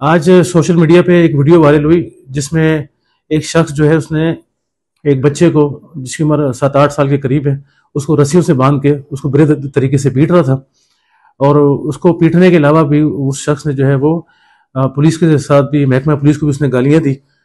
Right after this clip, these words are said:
और फिर उस शख्स ने इस, इसकी वीडियो बना के सोशल मीडिया पे वायरल की। इसकी इत्तला जनाब एसएसपी साहब central, अ, ज़ीशान सदीकी साहब तक पहुंची। उन्होंने district central के तमाम एसएचओ को कहा कि वो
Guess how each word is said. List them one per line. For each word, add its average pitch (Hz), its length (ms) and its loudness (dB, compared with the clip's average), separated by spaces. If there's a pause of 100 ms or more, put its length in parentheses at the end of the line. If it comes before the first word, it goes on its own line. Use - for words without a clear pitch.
(140)
और 143 140 2
फिर 160 140 0
उस 156 220 -4
शख्स 151 200 -4
ने 160 80 0
इस, 151 260 -6
इसकी 135 340 0
वीडियो 135 240 2
बना 135 220 2
के 165 180 -4
सोशल - 280 -4
मीडिया 139 240 2
पे 135 100 -2
वायरल 117 260 0
की। 117 200 -8 (920)
इसकी 156 200 0
इत्तला 170 260 2
जनाब 156 320 0
एसएसपी 143 280 -2
साहब 151 220 -2
central, 147 380 0
अ, 139 120 0
ज़ीशान 139 320 -2
सदीकी 131 320 0
साहब 160 200 -2
तक 165 80 -2
पहुंची। 147 420 -4 (440)
उन्होंने 175 240 2
district 151 300 -2
central 156 240 -2
के 151 60 0
तमाम 160 320 2
एसएचओ 151 280 0
को 147 140 -4
कहा 143 220 0
कि 143 140 -4
वो 147 340 -2